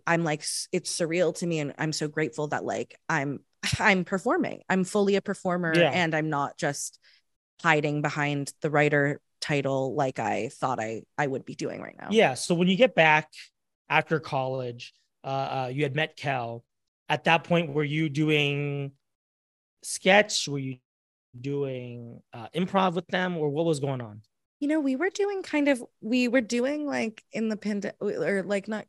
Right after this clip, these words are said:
Speaker 1: you know, we were, Kel and I, we did some improv with some of the people from our, from our improv team at Chapman, uh, in someone's, like, backyard. You know, we were just, like, having fun, kind of, like, missing that nostalgia,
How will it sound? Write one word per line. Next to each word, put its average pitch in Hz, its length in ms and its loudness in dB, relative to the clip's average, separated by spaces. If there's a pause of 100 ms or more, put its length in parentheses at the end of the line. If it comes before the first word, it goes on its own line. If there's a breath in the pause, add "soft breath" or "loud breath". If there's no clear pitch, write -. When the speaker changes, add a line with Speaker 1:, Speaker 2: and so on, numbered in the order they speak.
(180)
Speaker 1:
you 220 100 -4
know, 180 120 -2
we 202 200 -4
were, 196 200 -4 (400)
Kel 269 180 -4
and 277 100 -4
I, 254 100 -4
we 214 160 -2
did 190 240 -6
some 214 240 -4 (340 soft breath)
improv 175 400 2
with 156 220 2
some 156 200 -2
of 147 80 -2
the 147 60 -2
people 160 300 -2
from 160 200 2
our, 139 320 4
from 160 220 2
our 143 280 4
improv 156 460 2
team 156 280 -2
at 127 180 -4
Chapman, 143 640 -2 (460 soft breath)
uh, 143 120 6
in 175 160 4
someone's, 165 280 2
like, 147 160 0
backyard. 202 540 2
You 208 120 0
know, 196 100 2
we 180 80 0
were 175 40 -2
just, 170 160 -6
like, 165 100 2
having 156 320 2
fun, 151 360 0
kind 151 160 -2
of, 139 60 -6
like, 151 160 0
missing 151 420 -2
that 143 200 2
nostalgia, 147 680 0